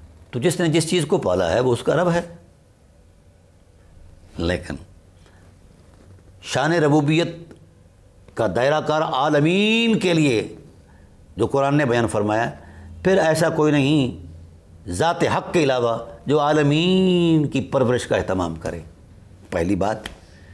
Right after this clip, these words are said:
दूसरी बात यह है, रब का माना अगर पालने वाला है तो सबसे परवरिश का पहला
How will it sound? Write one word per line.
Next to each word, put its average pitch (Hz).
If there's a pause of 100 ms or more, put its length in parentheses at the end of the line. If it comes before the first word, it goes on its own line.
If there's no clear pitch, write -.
(460)
दूसरी 180
बात 151
यह 117
है, 127 (200)
रब 170
का 220
माना 180
अगर 135
पालने 110
वाला 107
है 85 (500)
तो 113
सबसे 165
परवरिश 139
का 135
पहला 123